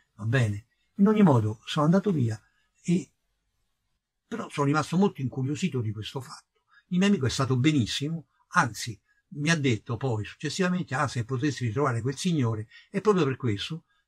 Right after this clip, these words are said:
siamo andati un giorno, che sono ricapitato dalle sue parti, a cercarlo, perché lui l'aveva cercato e l'aveva trovato. Siamo tornati con il mio amico in questo posto, abbiamo ritrovato finalmente questa strada secondaria e abbiamo ritrovato questa casa. La casa c'era, ma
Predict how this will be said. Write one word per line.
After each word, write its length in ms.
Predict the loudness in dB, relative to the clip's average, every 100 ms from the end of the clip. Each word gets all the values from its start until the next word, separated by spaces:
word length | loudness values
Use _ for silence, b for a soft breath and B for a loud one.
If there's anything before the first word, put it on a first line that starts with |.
| _
siamo 220 | -4 0 2
andati 260 | 2 0
un 120 | 0
giorno, 420 | 0 0 -2 -4 -6
che 100 | -6
sono 220 | -2 0
ricapitato 540 | 0 -4 -4 -4 -4
dalle 160 | -4 -4
sue 120 | -4
parti, 360 | -4 -8 -8 -8
a 40 |
cercarlo, 600 | -4 -6 -2 -2 -2 -8
perché 200 | -8 -6
lui 140 | -2
l'aveva 220 | -2 -2 -2
cercato 340 | -6 -6 -6
e 40 |
l'aveva 200 | -4 -4
trovato. 440 | -4 -8 -10 -14 _ b b b
Siamo 300 | _ 0 2
tornati 400 | 2 2 2 2
con 160 | 0 0
il 80 | 2
mio 80 | 4
amico 340 | 4 2 0
in 80 | 0
questo 320 | -2 -4 -6
posto, 480 | -6 -8 -10 -14 -16 _ _ _ _
abbiamo 340 | -4 2 4 4
ritrovato 500 | 2 0 0 0 -4
finalmente 480 | -4 -2 -4 -4
questa 280 | -8 -10 -10
strada 280 | -8 -8 -6
secondaria 640 | -10 -8 -8 -8 -10 -12 -14 b b
e 100 | -2
abbiamo 220 | 2 2
ritrovato 380 | 2 0 -2 -4
questa 240 | -6 -8
casa. 440 | -12 -12 -14 -18 _ _ _ _ _ _
La 100 | 0
casa 240 | 2 4
c'era, 440 | 2 0 -4 -12 -16 _ _ _
ma 120 | -10